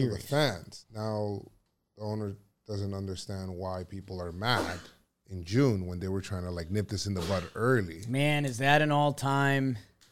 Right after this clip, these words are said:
Speaker 2: That's
Speaker 1: That's an
Speaker 2: bad.
Speaker 1: all-time one, man.
Speaker 2: That was a bad quote.
Speaker 1: To, to kinda come at the people and have it,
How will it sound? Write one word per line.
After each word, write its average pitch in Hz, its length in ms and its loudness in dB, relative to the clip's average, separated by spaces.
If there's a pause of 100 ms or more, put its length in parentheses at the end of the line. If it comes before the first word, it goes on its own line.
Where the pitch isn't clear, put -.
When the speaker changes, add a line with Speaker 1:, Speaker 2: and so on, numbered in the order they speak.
(140)
Speaker 2:
That's 147 260 0
Speaker 1:
That's 135 260 4
an 160 80 8
Speaker 2:
bad. 160 60 10
Speaker 1:
all-time 160 540 8
one, 147 260 2
man. 139 220 4
Speaker 2:
That 139 80 6
was 165 100 6
a 160 100 6
bad 104 360 2
quote. 76 280 -10
Speaker 1:
To, 151 160 0
to - 240 -6
kinda 151 320 2
come 147 280 2
at 147 100 2
the 143 100 -2
people 139 520 2
and 127 100 0
have 120 300 0
it, 127 240 -2